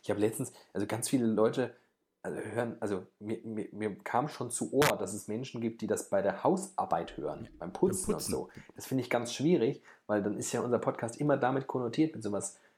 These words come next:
Speaker 1: mit sowas Doofem.
Speaker 2: Hört uns beim
Speaker 1: Ich find's
Speaker 2: Sex.
Speaker 1: schö-,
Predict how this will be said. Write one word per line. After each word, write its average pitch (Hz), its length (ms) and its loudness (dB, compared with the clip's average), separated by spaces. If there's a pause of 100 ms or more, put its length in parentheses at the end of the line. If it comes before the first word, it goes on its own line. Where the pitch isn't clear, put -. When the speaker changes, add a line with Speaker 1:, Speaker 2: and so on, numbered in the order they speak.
(200)
Speaker 1:
mit 92 100 -12
sowas 101 300 -2
Doofem. 151 400 2 (680)
Speaker 2:
Hört 131 240 0
uns 139 180 -4
beim 127 180 0
Speaker 1:
Ich - 60 -6
find's 135 340 4
Speaker 2:
Sex. - 20 -2
Speaker 1:
schö-, - 220 -4